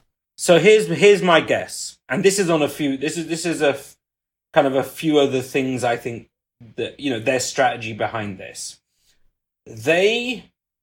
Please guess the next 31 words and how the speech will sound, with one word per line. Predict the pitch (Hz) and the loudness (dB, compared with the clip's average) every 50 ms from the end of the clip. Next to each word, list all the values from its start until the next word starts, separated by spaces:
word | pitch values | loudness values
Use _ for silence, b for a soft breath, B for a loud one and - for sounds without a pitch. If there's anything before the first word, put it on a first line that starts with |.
| _ _ _ _ - | _ _ _ _ 0
I, | - 147 175 170 - | 4 4 4 4 4
I | 143 165 175 | 2 2 2
think | - - 220 220 - | 2 0 -2 -2 -2
we're | 175 160 | -4 -4
still | 160 - 185 170 | 0 2 0 2
gonna | 151 156 151 | 2 0 -2
see | 143 - 151 | -2 -2 -2
a | 139 123 | -2 -2
fourteen-inch. | - - 131 127 127 - 127 123 139 165 214 208 175 - - - _ _ _ _ _ _ - | 0 0 -2 -2 0 -4 -4 -2 -2 -2 -4 -4 -8 -10 -12 -12 _ _ _ _ _ _ -8
My | 139 147 151 147 | 0 2 2 4
best | 131 113 190 214 240 233 - - 160 143 | 4 4 4 4 2 0 -4 -10 -10 -6
guess | 131 175 160 143 - - - | -2 0 0 0 0 0 0
is, | 196 165 123 110 117 127 127 - - _ _ _ _ _ _ _ _ _ _ _ _ _ _ _ _ _ _ _ _ - | 2 2 2 0 -4 -6 -6 -8 -10 _ _ _ _ _ _ _ _ _ _ _ _ _ _ _ _ _ _ _ _ -14
think | - - 226 262 277 | -8 -4 -2 -2 0
about | - 320 302 247 - | 4 6 6 6 6
the | - 160 | 2 0
world | 151 147 151 156 156 151 143 131 | 4 4 6 6 6 4 2 0
we're | 143 151 143 139 | 2 2 4 4
in | 139 135 135 127 | 4 2 0 2
right | 123 127 127 120 120 | 4 2 2 2 0
now. | 123 127 120 107 95 95 95 92 - 117 - | -2 -2 -2 -2 -2 -6 -10 -12 -16 -14 -6
Did | - 202 240 226 | -4 -4 -4 -4
we, | 233 240 254 240 226 214 185 - - - | -4 -4 -4 -2 -2 -2 -4 -6 -4 0
like, | 160 156 139 - - _ _ _ _ - | 2 2 2 2 -6 _ _ _ _ -10
would | - 160 175 220 254 | -2 4 4 6 6
it | 262 233 | 6 4
have | 247 208 | 2 4
been, | 180 202 190 180 170 165 160 147 135 - _ _ _ _ _ _ _ _ _ _ _ - | 4 4 4 4 2 0 -2 -4 -6 -12 _ _ _ _ _ _ _ _ _ _ _ -4
okay, | 147 143 - 117 107 - - | -4 -2 -2 -6 -8 -4 2
better | 135 165 160 147 | 2 4 4 4
yet, | 123 101 - - _ | -2 -2 -6 -12 _